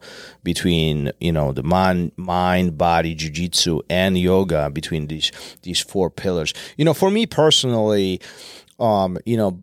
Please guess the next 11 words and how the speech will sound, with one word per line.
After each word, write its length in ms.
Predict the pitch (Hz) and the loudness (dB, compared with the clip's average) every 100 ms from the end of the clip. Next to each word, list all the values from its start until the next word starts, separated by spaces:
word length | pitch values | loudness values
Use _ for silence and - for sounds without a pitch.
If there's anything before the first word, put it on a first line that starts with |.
| _ | _
th-, 140 | - - | -20 -12
the 100 | 104 | -10
body 420 | 85 107 113 113 | -2 2 4 2
has 340 | 95 107 98 - | 0 0 0 0
to 80 | |
connect 320 | 92 82 82 - | -4 -8 -8 -8
to 60 | |
the 100 | 78 | -8
mind. 480 | 73 71 69 73 71 | -8 -10 -8 -8 -6
And, 260 | 67 85 - | -6 -6 -6
and 200 | 87 | -6